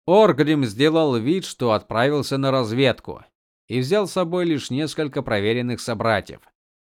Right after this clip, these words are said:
В Локмадане его уже ожидал Дуратан. Вождь Северных Волков показал ему Гаэла и поведал все, о чем узнал.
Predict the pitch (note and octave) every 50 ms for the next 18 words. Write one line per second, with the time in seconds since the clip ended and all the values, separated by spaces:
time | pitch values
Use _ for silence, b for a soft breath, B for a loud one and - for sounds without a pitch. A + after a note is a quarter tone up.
0 | _ _ - G#2+ B2+ D#3 F#3 E3+ - F3 F3 F3+ E3+ D#3 F#3 F#3+ F#3+ F3+ D#3 B2+
1 | A2+ G#2+ G#2 G#2+ A2+ C#3 D#3 E3+ E3 D#3 C3 B2+ D#3 D#3+ D#3+ D#3 B2 C3 C#3 C3+
2 | C#3 D3+ D3+ C#3 A#2 A#2+ C3 C3 C3 B2 A#2 - C#3 B2+ A2+ F#2+ D#2+ - - _
3 | _ _ _ _ _ _ _ _ - F#2 A2 C#3 E3 G3 - - - - E3 E3+
4 | F3 E3+ E3+ F3+ F3+ E3+ - - D#3 D#3+ D#3 - - E3+ D3 - - D3+ C3+ C#3
5 | E3 D#3+ D3+ D3+ F3+ F3 D#3+ C#3+ B2+ B2 B2 A#2+ A#2 G#2+ A#2 B2 B2+ C3 B2+ B2+
6 | A2+ G2 F2+ E2 - F2 F2 - F#2 F#2+ F#2+ G2+ B2 C#3 C#3 C#3+ D3 D3 B2+ -
7 | - D3+ D#3 D#3+ D#3 D3 B2+ G2+ - - C#3+ D3 C#3+ C3+ C3 A#2+ G#2+ A2 B2 B2
8 | A2 F#2+ D#2 - -